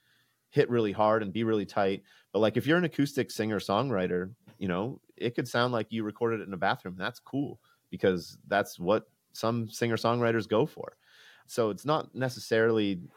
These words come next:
everyone has to do that sort of stuff, but that's just what we do.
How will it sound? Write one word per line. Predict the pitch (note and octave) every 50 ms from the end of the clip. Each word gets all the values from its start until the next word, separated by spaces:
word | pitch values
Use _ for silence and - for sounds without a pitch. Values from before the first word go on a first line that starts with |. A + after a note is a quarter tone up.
| - - - A1+ A1+ G#1+ B1
everyone | A2+ A2+ B2+ A#2 F#2+ F2+
has | - A2+ G#2+ G#2+ A#2 - -
to | - G2+
do | E2+ F2+ F#2+ F#2
that | F2 F2 D2 -
sort | - F2+ E2
of |
stuff, | - - D#2+ -
but | F2+
that's | A2+ A#2+ A#2 -
just | A2+ G#2+ -
what | G#2 F#2 D2+
we | F#2 F2+
do. | D2+ C2+ C2+ D2 -